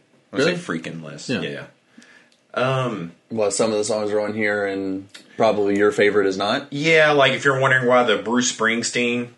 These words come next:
Speaker 2: Yeah.
Speaker 1: version of Santa Claus is Coming to Town, <clears throat> uh, I think it's, yeah, Last Christmas. I didn't know Taylor Swift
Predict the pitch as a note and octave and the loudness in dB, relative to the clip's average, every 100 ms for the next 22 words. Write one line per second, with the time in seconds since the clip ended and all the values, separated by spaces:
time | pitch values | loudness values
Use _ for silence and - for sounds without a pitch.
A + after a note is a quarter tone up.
0 | _ F#2+ F#2+ A2+ A2+ A2+ G#2+ G2 A2 G#2+ | _ 0 4 4 2 2 0 2 0 -2
1 | A2 A2+ G#2+ G#2 A2+ G#2+ G2+ G#2+ A2 A2+ | 0 0 0 -2 -6 -4 -6 -2 -2 0
2 | A2 G#2+ - _ _ _ _ - E3 C#3 | -2 -6 -14 _ _ _ _ 0 0 -2
3 | - _ - A2 G2+ F2 D#2+ - _ _ | -12 _ 0 2 4 0 -2 -10 _ _
4 | _ _ _ C3+ D#3+ G#3+ - - A#2 C3+ | _ _ _ -2 0 0 -2 -8 2 4
5 | A2+ A2+ C3 C3 - B2 - D3 C#3+ - | 4 4 2 2 0 -2 0 -2 -4 -6
6 | - _ _ - D#3+ G#3 G3 - C3+ C#3 | -16 _ _ -4 -2 0 -2 0 0 0
7 | A#2+ - A2+ G#2 - | 0 0 2 0 -2